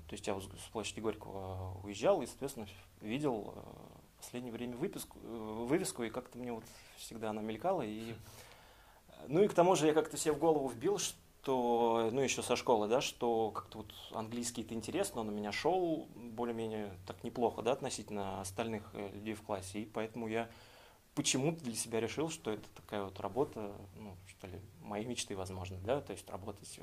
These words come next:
Speaker 1: в частной английской школе. А, м, поэтому, как только я увидел вакансию, я сразу б-, бросился. Ну, с вакансией, на самом деле, там связана еще такая <laughs> интересная,
Speaker 2: А
Speaker 1: интересная
Speaker 2: вакансия консультант? Или по-другому
Speaker 1: А,
Speaker 2: называлась?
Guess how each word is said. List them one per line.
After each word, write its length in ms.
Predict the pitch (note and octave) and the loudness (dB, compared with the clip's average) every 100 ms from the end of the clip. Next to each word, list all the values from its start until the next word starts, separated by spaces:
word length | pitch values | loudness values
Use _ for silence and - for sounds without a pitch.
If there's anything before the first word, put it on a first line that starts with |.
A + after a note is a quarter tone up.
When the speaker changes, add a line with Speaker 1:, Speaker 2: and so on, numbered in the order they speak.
| F2+ | -12
Speaker 1:
в 60 | - | -4
частной 360 | A#2 G#2+ G#2 | -2 0 -2
английской 420 | G2 A2 G#2+ - G#2 | -4 -4 -6 -8 -6
школе. 420 | - D3+ E3+ D#3 - - - - - - - - | 2 4 4 0 -8 -20 -20 -20 -20 -20 -20 -12
А, 480 | G#2 G2+ G2 G2 F#2+ F#2+ | -8 -6 -6 -8 -10 -12
м, 300 | D#2+ G#2 - - - - - - - - - - - - - | -14 -16 -16 -18 -20 -20 -20 -20 -20 -20 -20 -20 -20 -20 -8
поэтому, 320 | - A2 A#2 G#2+ | -2 -2 -2 -4
как 120 | A2 - - | -6 -8 -4
только 400 | A2+ G#2+ G#2+ G2+ | -4 -4 -4 -4
я 240 | G2+ G#2+ | -4 -2
увидел 260 | G#2+ A2 G#2+ | -2 -2 -4
вакансию, 440 | G2+ B2 F3 - | -2 -2 -2 -4
я 60 | G2 | -8
сразу 280 | - G2 G#2 | -8 -12 -12
б-, 240 | - - - - - - - | -12 -16 -18 -20 -20 -20 -8
бросился. 460 | A2 C3+ D#3+ B2+ | 4 4 4 0
Ну, 120 | C3+ D3 | 2 2
с 480 | - - - - B2+ | 0 -2 -6 -4 -2
вакансией, 420 | B2+ D#3 D3+ C3+ | 2 2 0 -2
на 60 | B2 | -4
самом 240 | C#3 C3 | -4 -2
деле, 140 | B2 A#2 | -2 -2
там 180 | A#2 | -4
связана 360 | A2+ B2+ A2+ A#2+ | 0 0 2 2
еще 200 | B2 B2+ | 2 2
такая 340 | - - - - - - | 2 2 0 -2 -8 -8
<laughs> 320 | - - - | -12 -14 -6
интересная, 540 | - C#3+ C#3 B2+ B2 A2+ | -2 4 6 6 4 0
Speaker 2:
А 120 | G#2+ | 0
Speaker 1:
интересная 380 | A2+ A#2 C3 D3+ | 0 4 6 6
Speaker 2:
вакансия 420 | D3 D3 C#3 C3+ | 4 0 -2 -4
консультант? 580 | - C3 C#3 F3 F#3+ - - - - - - - | -4 -2 -4 -4 -8 -10 -16 -20 -20 -20 -18 -10
Или 140 | A2 | -10
по-другому 420 | G#2+ A2 A#2+ B2 | -6 2 6 6
Speaker 1:
А, 20 | C3 | 4
Speaker 2:
называлась? 540 | G2 G2+ F#2+ - | 0 -6 -8 -12